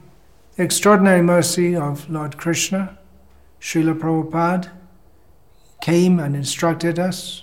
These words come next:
and gave us the chance to approach Krishna, which especially for Westerners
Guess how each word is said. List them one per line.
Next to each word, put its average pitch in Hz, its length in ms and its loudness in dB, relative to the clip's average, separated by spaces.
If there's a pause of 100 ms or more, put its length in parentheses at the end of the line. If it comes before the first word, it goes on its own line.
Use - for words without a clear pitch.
and 143 100 -10
gave 156 220 -6
us - 180 -4
the 151 80 -8
chance 165 400 -4
to 160 160 -10
approach 151 420 -10
Krishna, 170 520 -6 (500)
which - 400 -4 (600)
especially 208 680 4
for 160 160 -4
Westerners 156 1040 -4